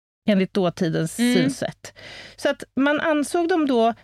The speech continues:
Speaker 1: de här som man då förhöll sig till som monster, de var också mer maskulina, ansåg man.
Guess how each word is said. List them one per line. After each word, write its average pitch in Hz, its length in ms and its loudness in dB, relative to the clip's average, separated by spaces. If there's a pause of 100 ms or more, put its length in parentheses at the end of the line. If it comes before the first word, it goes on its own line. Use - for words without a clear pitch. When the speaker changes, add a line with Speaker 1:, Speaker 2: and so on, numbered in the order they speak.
(220)
Speaker 1:
de 247 120 2
här 254 200 4
som 240 200 0
man 240 140 2
då 214 180 2
förhöll 240 340 2
sig - 140 -16
till 220 160 0
som 220 160 4
monster, 240 800 4 (120)
de 254 260 2
var 269 80 2
också 233 280 0
mer 208 380 6
maskulina, 269 1120 4
ansåg 220 420 2
man. 226 280 4